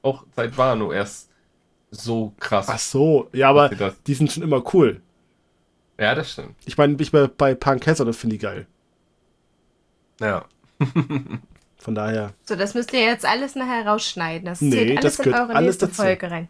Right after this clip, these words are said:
Speaker 2: Nee, nee, nee, nee, nee, nee.
Speaker 1: Stimmt.
Speaker 2: Da holen wir jetzt richtig aus. Ich glaub,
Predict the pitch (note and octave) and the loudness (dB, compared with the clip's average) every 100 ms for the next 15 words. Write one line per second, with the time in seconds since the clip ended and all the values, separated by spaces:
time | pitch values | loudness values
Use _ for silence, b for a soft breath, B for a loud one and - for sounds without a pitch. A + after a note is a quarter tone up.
0 | _ _ _ _ B2 C3 B2+ C3 B2 A#2+ | _ _ _ _ 2 4 6 6 6 4
1 | A#2 A#2 A2+ A2 G#2+ G#2 F#3+ - - C3 | 4 4 2 0 -2 -2 -8 -12 4 8
2 | D#3+ D#3 F3 D3 C3 E3+ E3 A2+ G#2+ G#2 | 10 10 10 10 8 2 0 -2 -4 -4
3 | - - b b b b b b _ _ | -8 -18 b b b b b b _ _
4 | B2+ - - | -2 8 8